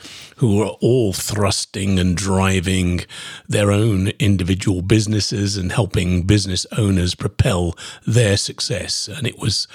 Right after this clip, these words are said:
high energy, lots of new techniques, um, lots of, um, ideas on how to accelerate and make twenty twenty-four a great place, which is what I want to do for you. So one of the, uh, one of the speakers there,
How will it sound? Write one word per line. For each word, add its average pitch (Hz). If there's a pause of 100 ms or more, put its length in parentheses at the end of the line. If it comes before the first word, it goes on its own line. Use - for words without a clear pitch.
(200)
high 104
energy, 92 (280)
lots -
of 107
new 92
techniques, - (440)
um, - (340)
lots -
of, 87 (560)
um, 92 (100)
ideas 98
on 92
how 104
to 92
accelerate 92
and 82
make 95
twenty 104
twenty-four 90
a 107
great 104
place, 165
which 113
is 135
what 165
I -
want 160
to 135
do 180
for 156
you. 165 (1600)
So -
one 240
of 175
the, 110
uh, 110
one 196
of 107
the 110
speakers -
there, 87